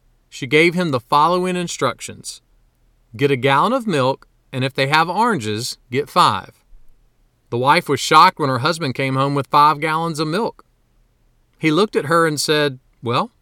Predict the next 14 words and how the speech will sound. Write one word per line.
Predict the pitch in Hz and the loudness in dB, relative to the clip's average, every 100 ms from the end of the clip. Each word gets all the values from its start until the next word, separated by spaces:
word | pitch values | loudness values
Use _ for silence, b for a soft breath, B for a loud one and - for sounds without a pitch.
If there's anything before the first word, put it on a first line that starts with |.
| _ _ - | _ _ -14
they | 104 117 | -4 -2
had | 147 180 | 2 2
oranges." | 220 320 294 104 - - _ _ _ _ _ _ _ _ _ _ _ _ _ _ _ _ _ _ _ _ _ _ _ - | 2 0 -4 -6 -10 -16 _ _ _ _ _ _ _ _ _ _ _ _ _ _ _ _ _ _ _ _ _ _ _ -2
Peter | 170 180 185 | 2 4 4
was | 156 127 | 2 2
writing | 139 151 156 | 2 2 -2
to | 143 | -2
some | 139 | -4
people | 123 151 143 147 | -2 -2 0 0
who | 135 | 0
were | 120 113 | -2 -4
suffering | - 156 156 180 170 | -4 -4 -4 -6 -6
and | 143 143 135 | -6 -4 -4
discouraged. | - - 113 95 85 - | -6 -2 -2 -2 -8 -14